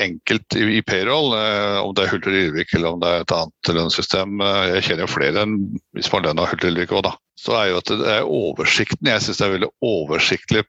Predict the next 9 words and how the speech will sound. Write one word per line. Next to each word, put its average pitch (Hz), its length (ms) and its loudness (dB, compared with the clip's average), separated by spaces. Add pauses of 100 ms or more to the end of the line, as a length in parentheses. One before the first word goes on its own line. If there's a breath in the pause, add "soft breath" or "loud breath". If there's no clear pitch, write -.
per 90 320 0 (120)
ansatt - 720 -2 (460 loud breath)
å 104 80 6
se 95 320 0
hva, 98 960 -2 (520)
hva 85 200 4
som 101 200 0
gjelder 85 280 2
for 104 200 0